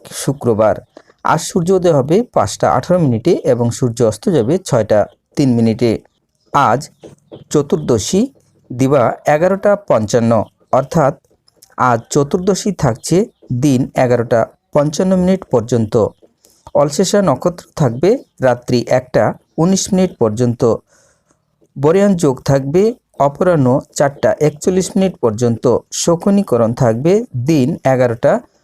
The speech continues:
পঞ্চান্ন মিনিট পর্যন্ত। পরে চতুষ্পাদকরণ রাত্রি এগারোটা ঊনচল্লিশ মিনিট পরে নাগকরণ।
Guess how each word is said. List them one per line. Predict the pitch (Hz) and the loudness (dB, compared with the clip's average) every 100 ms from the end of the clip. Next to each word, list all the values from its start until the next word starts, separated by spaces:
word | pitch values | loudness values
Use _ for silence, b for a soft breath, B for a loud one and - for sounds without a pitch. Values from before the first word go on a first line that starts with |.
| _ _ | _ _
পঞ্চান্ন | 185 190 - 208 196 | 0 0 0 2 2
মিনিট | 147 123 - | 2 0 -2
পর্যন্ত। | 113 120 120 131 113 - _ _ - | 0 0 0 0 0 -2 _ _ -2
পরে | 147 131 135 - _ - | 2 2 0 -2 _ -4
চতুষ্পাদকরণ | 185 185 240 - 165 123 - 123 175 247 _ _ _ | -2 0 -4 -2 0 0 0 0 2 -2 _ _ _
রাত্রি | - 113 - 139 131 - - _ - 131 | -2 -2 0 0 0 -2 -10 _ -2 -2
এগারোটা | 139 180 190 196 208 - _ - | 0 0 0 0 0 -4 _ 0
ঊনচল্লিশ | 156 160 202 202 196 - | 0 2 0 0 -2 -2
মিনিট | 135 107 - - | 0 0 -4 -2
পরে | 127 123 214 - _ _ 127 | 0 2 0 -4 _ _ -2
নাগকরণ। | 113 113 123 117 | -2 -2 0 0